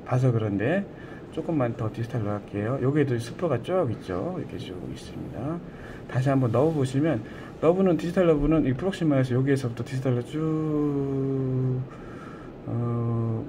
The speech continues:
이동을 하면서 여기에 딱 걸리는 거죠, 너브에. 엔트랩먼트, 이리테이션, 뭐, 그런 개념이죠. 살짝 되면 아테리,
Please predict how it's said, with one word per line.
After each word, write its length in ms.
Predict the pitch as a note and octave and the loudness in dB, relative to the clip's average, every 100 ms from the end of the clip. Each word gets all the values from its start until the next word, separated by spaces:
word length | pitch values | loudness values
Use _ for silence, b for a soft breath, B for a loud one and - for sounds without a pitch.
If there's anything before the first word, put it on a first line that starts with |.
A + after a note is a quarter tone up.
| - | -4
이동을 280 | A#2 A#2+ B2+ | -2 0 2
하면서 540 | C#3+ C3+ B2+ E3 F3+ - - - - B2 | 2 2 2 2 0 -4 -14 -14 -8 -2
여기에 180 | A#2+ | 0
딱 200 | B2 - | 0 -2
걸리는 360 | - B2+ A#2 G#2 | -2 2 4 2
거죠, 260 | F2 F2+ - | 0 -8 -10
너브에. 280 | - F2 G2 - B B B B B | -10 -8 -10 -12 B B B B B
엔트랩먼트, 840 | B2 D3 F3+ F3+ D#3 C3 C3 G3 | 2 4 4 4 6 6 4 4
이리테이션, 580 | C3+ G3 G3 C#3+ B2+ C#3+ | 4 4 4 2 2 2
뭐, 100 | G#2 | 0
그런 220 | C#3 D#3 | 2 4
개념이죠. 420 | A2+ G2 F2+ F#2+ G2+ | 4 2 -2 -6 -4
살짝 380 | D#3 D#3+ C3+ B2+ | 0 0 0 0
되면 220 | B2+ C#3 | 2 2
아테리, 380 | A2 B2 C3+ | 0 0 0